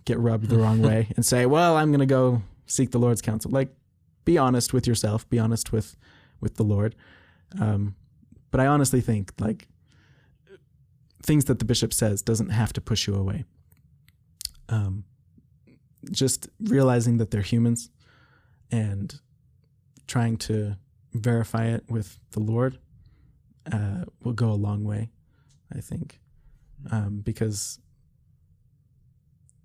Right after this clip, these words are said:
Speaker 1: I don't know, I think I just, I came to know that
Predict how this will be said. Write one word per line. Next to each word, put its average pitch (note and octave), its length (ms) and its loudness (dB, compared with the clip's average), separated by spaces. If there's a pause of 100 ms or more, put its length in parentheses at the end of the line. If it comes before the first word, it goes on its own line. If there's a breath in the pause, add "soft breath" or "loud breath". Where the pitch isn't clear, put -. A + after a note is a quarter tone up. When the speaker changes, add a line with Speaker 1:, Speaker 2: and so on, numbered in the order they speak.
(260)
Speaker 1:
I A#2+ 80 -4
don't - 100 -8
know, E3+ 260 -10
I B2 60 -4
think B2 280 -4
I - 100 -4
just, A2+ 300 -4
I B2+ 80 -2
came A#2+ 260 0
to A#2 100 -2
know A#2 320 2
that A#2+ 220 0